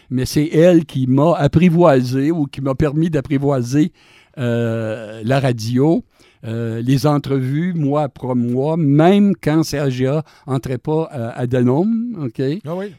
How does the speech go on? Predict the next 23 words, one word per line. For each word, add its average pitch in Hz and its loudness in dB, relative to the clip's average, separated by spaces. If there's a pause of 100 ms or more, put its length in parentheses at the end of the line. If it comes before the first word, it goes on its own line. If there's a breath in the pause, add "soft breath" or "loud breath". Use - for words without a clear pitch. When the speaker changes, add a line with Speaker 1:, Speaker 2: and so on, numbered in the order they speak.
Speaker 1:
Alors, 139 -4
après 139 -2
ça, 180 4
ben, 175 4
euh, 151 -4
maintenant, 151 0
ça 147 -6
rentre 135 -6
à 120 -4
Danone 117 -4
et 135 -2
j'en 120 -6
suis 131 -10
bien 127 -6
content. 120 -10 (760 soft breath)
Et, 185 4
euh, 127 2
je - 0
voudrais 156 0
aussi 170 -2
te - -6
remercier, 147 -4 (100)
euh, 120 -6